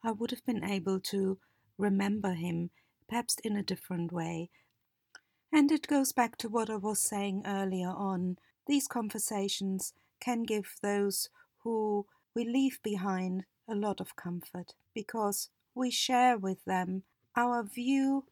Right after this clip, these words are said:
on grief, and we have moments perhaps of sharing memories with them before we die. Now, you may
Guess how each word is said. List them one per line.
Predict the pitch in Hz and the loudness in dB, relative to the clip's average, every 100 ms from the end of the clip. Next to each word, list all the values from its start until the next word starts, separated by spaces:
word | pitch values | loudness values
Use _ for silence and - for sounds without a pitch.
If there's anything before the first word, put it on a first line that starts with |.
| _ | _
on | 208 214 | -4 -4
grief, | 214 202 226 226 226 226 - _ - | -2 -2 -2 0 -2 -6 -14 _ 0
and | 277 285 | 4 4
we | 294 262 | 4 2
have | 269 - | 0 0
moments | 254 247 233 233 | -2 0 -2 -4
perhaps | - 226 247 - - | -6 -6 -4 -4 -4
of | 247 240 | -4 -4
sharing | - 240 240 240 240 220 | -4 0 2 2 0 0
memories | 214 208 202 180 175 - - | 0 0 0 -2 -2 -4 -4
with | 185 - | -6 -4
them | 185 175 175 _ _ - | -2 -2 -4 _ _ -2
before | 254 - 240 214 202 196 - _ | -2 0 2 4 4 2 -2 _
we | 202 190 | -2 -2
die. | 185 160 156 160 - _ _ _ _ | -2 -4 -4 -10 -14 _ _ _ _
Now, | 254 262 | -4 -2
you | 269 277 | 0 2
may | 277 311 330 | 6 6 6